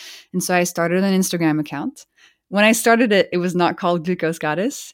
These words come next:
It was my name. It was Jessie Inchauspy. And then about a year in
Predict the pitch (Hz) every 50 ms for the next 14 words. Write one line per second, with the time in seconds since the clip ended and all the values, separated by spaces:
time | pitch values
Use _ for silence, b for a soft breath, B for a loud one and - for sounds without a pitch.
0 | _ _ - 180 180 185 180 175 170 170 170 165 156 156 170 190 208 202 175 165
1 | 160 160 156 170 151 160 - - 165 160 165 165 156 147 151 156 - - 202 202
2 | 240 240 B B B B B B B B B - 175 190 190 175 185 185 180 175
3 | 170 170 - - - 185 180 175 185 196 196 190 180 175 170 165 165 165 160 170
4 | -